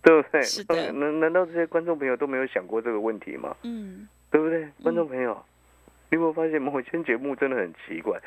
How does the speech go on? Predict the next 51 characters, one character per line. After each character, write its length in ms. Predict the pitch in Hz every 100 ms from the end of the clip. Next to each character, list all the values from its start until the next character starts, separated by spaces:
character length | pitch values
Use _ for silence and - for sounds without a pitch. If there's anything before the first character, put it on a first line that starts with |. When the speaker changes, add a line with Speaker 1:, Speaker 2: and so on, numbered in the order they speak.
| - - -
Speaker 1:
前 260 | - 143
一 60 | 156
天 240 | 151 147
说 180 | - 135
要 80 | 135
出 240 | - 117 113
清， 280 | - 107 117
Speaker 2:
嗯。 440 | - 214 185 185 214 _ _ _ -
Speaker 1:
然 80 | -
后 80 | 165
隔 300 | - 127 139
天 400 | 147 - 151 156 160 _ - - -
指 140 | 127
数 180 | 156 156
大 300 | - 175 147
涨 160 | - 92
了， 180 | 92 90 - _ _ -
又 220 | 165 165
说 260 | - 151 160
要 100 | 156
做 180 | 156 147
主 180 | - 87
流 160 | 90
股， 240 | 95 87 -
因 60 | 120
为 80 | 117
Speaker 2:
嗯。 60 |
Speaker 1:
主 100 | 101
流 100 | 110
股 140 | 120 101
有 100 | 95
这 80 | 113
么 100 | 95
好 160 | 98
选 180 | 95 90
呢？ 80 | - -
Speaker 2:
<laughs> 180 | - -
对， 340 | 254 233 240 220 233 - -
真 220 | 196 196
的 80 | -
Speaker 1:
瞬 100 | 123
间 160 | 135
就 80 | 131
可 80 | 120
以 60 | 113
冒 200 | 127 113
出 120 | 117
来。 140 | 98
Speaker 2:
变 0 |
来 100 | 85 -
变 880 | 381 339 - _ _ - - -